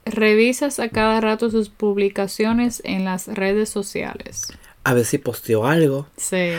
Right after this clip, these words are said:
Speaker 2: A ver si posteó algo de mí. A ver
Speaker 1: Ajá.
Speaker 2: si posteó algo de amor.
Speaker 1: Ajá.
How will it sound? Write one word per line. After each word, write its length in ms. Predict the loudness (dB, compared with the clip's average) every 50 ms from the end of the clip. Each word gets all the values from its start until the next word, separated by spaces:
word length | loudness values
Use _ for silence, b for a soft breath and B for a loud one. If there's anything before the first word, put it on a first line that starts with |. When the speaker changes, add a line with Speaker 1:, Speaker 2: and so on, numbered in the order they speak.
| -4 0
Speaker 2:
A 140 | 4 4
ver 80 | 4 4
si 160 | 4 2 0
posteó 1120 | 0 2 0 0 0 0 -2 0 4 4 6 6 6 4 4 6 6 6 4 4 2 -2 B B B B
algo 320 | 2 4 4 6 6 6
de 160 | 6 6 4
mí. 460 | 4 4 4 6 6 4 2 0 -2 -6 -8 -4
A 160 | -2 -2 0
ver 160 | 6 8 8
Speaker 1:
Ajá. 100 | 8 8
Speaker 2:
si 80 | 2 0
posteó 380 | 2 0 -2 2 2 4 4
algo 180 | 6 6 6 6
de 140 | 6 6 4
amor. 500 | 4 4 4 4 6 8 8 6 6 4 2 2
Speaker 1:
Ajá. 420 | 2 0 -2 -2 -2 -2 -4 -4